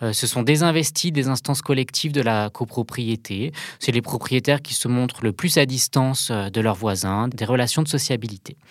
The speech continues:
À côté d'eux, il y a une autre catégorie de propriétaires, c'est ceux que j'ai appelés les propriétaires par défaut, euh, c'est ceux qui sont devenus propriétaires de leur appartement alors qu'ils n'avaient jamais anticipé cette étape résidentielle. Et, euh, ils sont devenus propriétaires comment ? <laughs>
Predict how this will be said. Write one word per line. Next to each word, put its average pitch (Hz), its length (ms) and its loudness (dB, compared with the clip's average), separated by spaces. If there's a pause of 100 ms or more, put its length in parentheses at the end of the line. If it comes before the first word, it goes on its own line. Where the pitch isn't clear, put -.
(460)
À 143 100 6
côté 170 340 4
d'eux, 185 260 4
il 220 60 0
y 170 40 2
a 135 60 2
une 127 120 4
autre 156 120 2
catégorie 147 500 0
de 151 40 -16
propriétaires, 127 720 -4
c'est 139 140 -10
ceux 120 140 -8
que 107 40 -4
j'ai 117 100 0
appelés 123 220 -2
les 120 120 -2
propriétaires - 600 -4
par 95 200 -4
défaut, 151 480 -2 (400)
euh, 107 160 -2
c'est 135 140 0
ceux 214 180 0
qui 208 100 -4
sont 165 140 -2
devenus 151 260 0
propriétaires 165 560 -2
de 151 60 -4
leur 131 140 0
appartement 139 640 -4 (220)
alors 139 260 2
qu'ils 139 140 -2
n'avaient 135 200 0
jamais 170 280 2
anticipé 165 560 -2
cette 147 260 -4
étape 139 460 -2 (120)
résidentielle. 123 720 -6 (420)
Et, 107 200 -4
euh, 95 280 -4 (180)
ils 147 80 -2
sont 185 140 2
devenus 165 260 4
propriétaires 127 580 -4
comment ? 123 440 -2
<laughs> - 40 -10